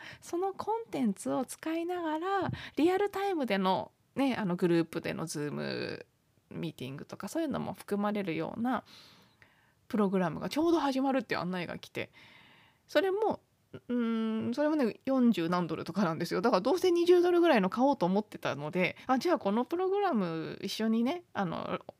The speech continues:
リアルタイムでみんなとやる方がやっぱりエネルギー的には大きく動くのもあるので、あ、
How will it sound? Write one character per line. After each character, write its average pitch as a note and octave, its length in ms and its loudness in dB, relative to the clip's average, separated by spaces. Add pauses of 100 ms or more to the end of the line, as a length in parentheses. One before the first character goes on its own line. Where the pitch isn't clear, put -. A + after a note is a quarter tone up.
リ F#3+ 200 0
ア A3+ 80 4
ル C#4 80 -2
タ F4 140 -2
イ E4+ 60 0
ム G#3 100 0
で D#3 100 -4
み F#3 140 2
ん G3+ 60 2
な A3+ 100 2
と - 100 -10
や D#3 120 -8
る E3+ 80 -4
方 F#3+ 200 2
が - 100 -6
や - 60 -6
っ - 40 -20
ぱ B3 100 -2
り - 180 -4
エ - 40 -4
ネ F#3 140 0
ル G#3 120 0
ギ G#3 100 -4
ー G#3 40 -6
的 G#3 260 -8
に G3+ 100 -2
は - 80 -8
大 G3+ 80 -4
き - 120 -14
く - 200 -12
動 G#3 120 -2
く - 120 -12
の - 120 -12
も - 140 -10
あ F#3+ 100 -4
る - 100 -10
の - 160 -12
で、 A3 260 -6 (1080)
あ、 - 120 -4